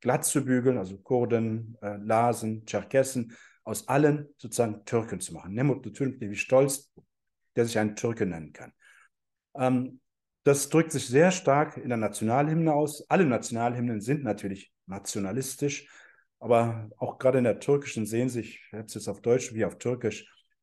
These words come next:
äh, die immer, die ersten beiden Strophen werden immer gesungen an Schulen jeden Tag. „Fürchte nicht die in dieser Morgendämmerung wehende rote Fahne.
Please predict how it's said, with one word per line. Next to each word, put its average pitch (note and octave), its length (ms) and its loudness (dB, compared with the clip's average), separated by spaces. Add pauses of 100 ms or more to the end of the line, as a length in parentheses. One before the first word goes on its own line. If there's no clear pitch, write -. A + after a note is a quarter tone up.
(580)
äh, A2+ 240 0
die A2 200 -6
immer, C3+ 300 4
die G#2+ 140 -4
ersten B2 300 -2
beiden A2 180 2
Strophen A#2 360 -4
werden G2 160 0
immer C3+ 220 0
gesungen A#2 340 -4
an G2+ 120 -6
Schulen C#3 500 -2
jeden G#2+ 280 -2
Tag. A#2 400 -6
„Fürchte - 420 -4
nicht - 460 -6
die A2 40 -8
in A2 100 -2
dieser G#2 200 0
Morgendämmerung G#2+ 640 0
wehende A2 320 2
rote G#2 340 -4
Fahne. G#2 460 -4